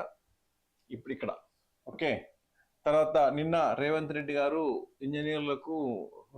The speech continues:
ఆ, పత్రాలు అందజేయడం జరిగింది. కొత్త వారిని కూడా ఎన్నుకోవడం జరిగింది. అయితే ఇంజనీర్లు అంటే ఎలా ఉండకూడదో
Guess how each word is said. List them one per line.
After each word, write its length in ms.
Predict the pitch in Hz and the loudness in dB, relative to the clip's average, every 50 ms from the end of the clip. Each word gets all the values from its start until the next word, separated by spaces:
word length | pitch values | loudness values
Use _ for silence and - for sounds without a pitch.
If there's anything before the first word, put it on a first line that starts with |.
| 131 127 117 _ - 127 _ _ - 131 131 | -8 -8 -8 _ -16 -20 _ _ -6 -2 0
ఆ, 460 | 127 127 120 117 117 113 113 113 113 | 0 2 2 2 2 2 2 0 0
పత్రాలు 520 | 110 - 139 135 - - 160 165 170 160 147 | 0 0 -2 -2 0 2 2 2 4 4 2
అందజేయడం 480 | 147 147 147 151 147 143 139 139 135 | 2 2 0 2 2 2 0 0 0
జరిగింది. 680 | 131 131 127 131 131 139 139 143 165 165 135 117 - _ _ _ _ _ _ _ _ _ _ _ - | 0 -2 -2 -2 -4 -4 -2 -2 -2 -2 -2 -4 -8 _ _ _ _ _ _ _ _ _ _ _ -10
కొత్త 220 | - - - 170 | -8 -6 0 2
వారిని 340 | 156 160 156 156 147 151 151 | 4 6 6 4 4 2 -2
కూడా 160 | 151 151 143 | -2 0 0
ఎన్నుకోవడం 460 | 139 143 143 143 151 147 143 139 131 | 0 -2 -2 -2 0 0 0 0 2
జరిగింది. 540 | 131 127 123 131 127 123 117 107 104 92 - _ _ _ _ _ _ _ _ _ _ - - | 0 0 0 0 0 0 0 0 -2 -4 -8 _ _ _ _ _ _ _ _ _ _ -4 -4
అయితే 300 | 160 156 180 175 151 139 | 0 2 2 2 2 2
ఇంజనీర్లు 440 | 147 160 180 185 190 190 185 175 | 0 0 0 2 2 2 2 4
అంటే 320 | 175 170 175 165 180 170 156 | 2 2 2 2 2 2 4
ఎలా 200 | 151 165 170 165 | 4 4 4 4
ఉండకూడదో 840 | 156 156 160 160 160 160 165 160 160 165 165 170 170 156 120 - - | 4 4 4 2 2 2 2 2 4 6 6 6 6 6 4 2 -2